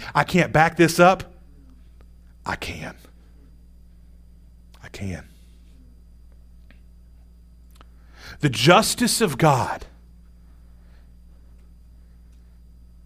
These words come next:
is unrelenting. The justice of God is devastating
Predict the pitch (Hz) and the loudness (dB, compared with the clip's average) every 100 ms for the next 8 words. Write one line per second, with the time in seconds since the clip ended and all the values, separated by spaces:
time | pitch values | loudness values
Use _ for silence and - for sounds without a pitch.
0 | - - - - 107 101 80 87 92 - | -20 -20 -18 -14 -10 -10 -8 -10 -10 -12
1 | 85 - - - - - - - - - | -16 -20 -20 -20 -20 -20 -20 -20 -20 -20
2 | - - - - - - - - 110 - | -20 -20 -20 -20 -20 -20 -18 -10 -8 -2
3 | 135 151 - 160 - - 120 98 123 113 | -2 -2 -4 -6 -6 -6 -10 -4 0 0
4 | 87 - - - - - - - - - | 0 -6 -14 -20 -20 -20 -20 -20 -20 -20
5 | - - - - - - - 95 87 - | -20 -20 -20 -20 -20 -20 -16 -14 -14 -8
6 | 107 104 92 - 87 76 69 | -6 -4 -6 -6 -6 -8 -14